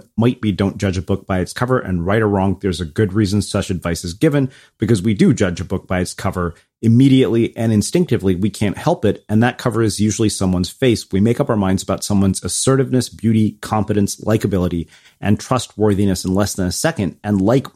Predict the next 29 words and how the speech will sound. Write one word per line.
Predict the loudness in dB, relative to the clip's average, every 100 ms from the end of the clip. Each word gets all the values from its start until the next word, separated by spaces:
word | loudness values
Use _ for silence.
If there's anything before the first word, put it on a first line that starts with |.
| -2
mind | 0 2 2
reading, | 2 2 0 0
more | 0 0
time | -2 -2 -2
doesn't | 0 0 0 0
noticeably | 0 0 0 -2
change | -2 -2 -2 -4
our |
opinions. | -2 2 2 2 -2 -6 _ _ -8
It | -2
just | -2 -2
increases | -4 -2 -2 -2 -4 -4
our | -6 -4 -6
confidence. | -6 -4 -2 -4 -12 -14 -16 _ -20 -8
Um, | -4 -2 -4 -2
you | 4
also | 4 4
talk | 0 0 2
about | 0 0
a | 0
number | 2 4 4 4 2
of | 0
different | -4 -8 -4
biases, | -4 -4 -6 -8 -6
like | -6 -8 _ 2
egocentric | 4 2 0 -2 -4 -4
bias | -2 -2 -6 -10
and, | -8 -4 -4 -4
um, | -6 -6 -6 -8